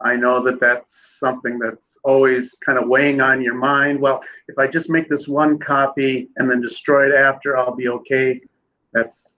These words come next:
not okay. Or if it's pop, if it's permanently out of print, do I still need to get permission? Yes, you do. You know, it's all those little things that, well, you know, I'll get by with it this time, but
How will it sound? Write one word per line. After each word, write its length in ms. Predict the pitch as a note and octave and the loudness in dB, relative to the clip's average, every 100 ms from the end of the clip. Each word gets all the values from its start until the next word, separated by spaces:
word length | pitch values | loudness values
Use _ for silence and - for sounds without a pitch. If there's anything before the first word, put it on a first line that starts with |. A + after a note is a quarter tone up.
| _ | _
not 220 | C3+ B2+ | -2 0
okay. 460 | A#2+ - A#2+ A#2 B2+ | 0 -4 -4 -2 0
Or 200 | B2+ C3 | 2 2
if 100 | C3 | 2
it's 180 | B2+ - - | -2 -6 -4
pop, 340 | C#3 D3 - | 0 0 0
if 100 | B2+ | -6
it's 160 | B2 - | -10 -16
permanently 500 | - C3 C3+ C3+ B2+ | -12 -8 -4 -2 2
out 180 | B2 B2 | 0 -2
of 100 | - | -4
print, 360 | D#3+ D#3 E3+ - _ _ _ _ _ _ | -2 0 -2 -12 _ _ _ _ _ _
do 100 | A#2+ | -14
I 40 | |
still 260 | A#2+ - C3 | -12 -10 -10
need 180 | C3 B2+ | -8 -8
to 60 | B2 | -4
get 160 | B2+ | -4
permission? 640 | - C3 C#3 C3+ C#3+ C#3 D#3+ | -4 0 0 2 2 2 0
Yes, 240 | A2 A2 | -2 -2
you 80 | A2+ | -8
do. 480 | A2 C#3 C#3+ C#3 C#3 _ _ _ _ _ _ _ _ _ G#3+ | 0 2 4 2 -2 _ _ _ _ _ _ _ _ _ -16
You 60 | |
know, 240 | A3 G#3+ - _ | -12 -12 -16 _
it's 540 | A3 A3 _ _ _ - | -20 -20 _ _ _ -2
all 200 | B2 B2+ | 0 2
those 220 | B2+ A2+ | 0 2
little 540 | C#3+ D3+ D#3+ D#3+ D3+ | 6 6 6 4 0
things 300 | - B2+ B2 | -4 -6 -6
that, 160 | B2 D3 | -4 -4
well, 420 | E3 F3 E3+ - _ | 0 2 0 -2 _
you 120 | - | -12
know, 180 | D#3+ - _ _ - | -12 -12 _ _ -4
I'll 120 | E3+ | -2
get 180 | E3 - | 0 0
by 200 | C#3 C3 | 2 2
with 180 | B2 C3 | 0 -6
it 120 | B2+ | -8
this 180 | B2 A2 | -10 -8
time, 340 | - A2 A2+ | -6 -6 -6
but 140 | A2 | -10